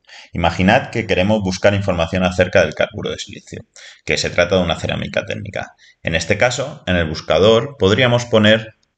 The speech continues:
la palabra carburo, el conector I en inglés, que es an, y la palabra silicio. Pinchamos en buscar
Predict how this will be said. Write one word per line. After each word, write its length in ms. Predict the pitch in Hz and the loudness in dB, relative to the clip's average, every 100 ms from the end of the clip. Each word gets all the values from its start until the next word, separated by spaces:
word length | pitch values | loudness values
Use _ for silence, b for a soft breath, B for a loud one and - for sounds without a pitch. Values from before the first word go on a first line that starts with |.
| _ | _
la 140 | 85 80 | -2 0
palabra 420 | 78 82 76 76 | 0 0 -2 -2
carburo, 480 | 123 139 123 110 123 120 _ _ _ _ _ _ - - _ - _ _ _ - _ - b b b b | -2 -2 0 2 2 -4 _ _ _ _ _ _ -20 -20 _ -20 _ _ _ -20 _ -20 b b b b
el 200 | - 98 | 0 0
conector 640 | 92 87 80 - 101 92 92 _ _ | 2 0 0 2 4 4 0 _ _
I 340 | 127 131 101 - | 0 0 0 -2
en 140 | 87 | -2
inglés, 640 | 82 82 95 95 78 - - | -2 0 2 2 0 -6 -6
que 240 | 78 80 | -4 -2
es 300 | 82 - - - | -2 -6 -12 -2
an, 380 | 110 113 139 151 - _ _ _ _ b b b b _ | 2 2 -2 -8 -14 _ _ _ _ b b b b _
y 160 | - 117 | 2 4
la 160 | 110 98 | 4 4
palabra 480 | 95 95 95 101 104 _ | 4 4 4 0 -4 _
silicio. 560 | - 90 - - - - _ _ _ _ _ _ _ _ _ _ _ _ - _ _ B B B B - | -6 -6 -6 -10 -16 -18 _ _ _ _ _ _ _ _ _ _ _ _ -20 _ _ B B B B 2
Pinchamos 420 | 107 107 90 76 | 2 4 0 -2
en 100 | 87 | -2
buscar 380 | 123 - 127 127 | -2 2 2 2